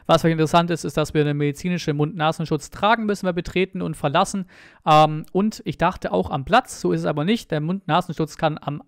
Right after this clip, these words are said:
eigenen Tribünensitzplatz sowie bei Gis-, Business-Gästen auch am eigenen Tisch abgenommen werden.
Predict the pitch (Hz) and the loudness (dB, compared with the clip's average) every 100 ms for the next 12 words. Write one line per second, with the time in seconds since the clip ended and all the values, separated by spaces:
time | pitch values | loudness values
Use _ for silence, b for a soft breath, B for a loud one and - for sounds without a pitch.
0 | - 165 175 165 160 143 160 160 - 143 | 2 2 2 -2 -2 -2 -2 -2 -6 -4
1 | 151 139 143 139 135 127 160 - - 196 | -4 -4 -4 -2 -2 -2 -6 -6 -6 -4
2 | - 156 - 160 - 151 143 147 139 139 | -4 -4 0 -2 -2 -8 -6 -4 -4 -4
3 | 135 - 151 - _ 151 143 143 135 131 | -4 -2 -2 -4 _ -2 -2 -2 -4 -6
4 | 123 135 143 127 | -2 4 4 2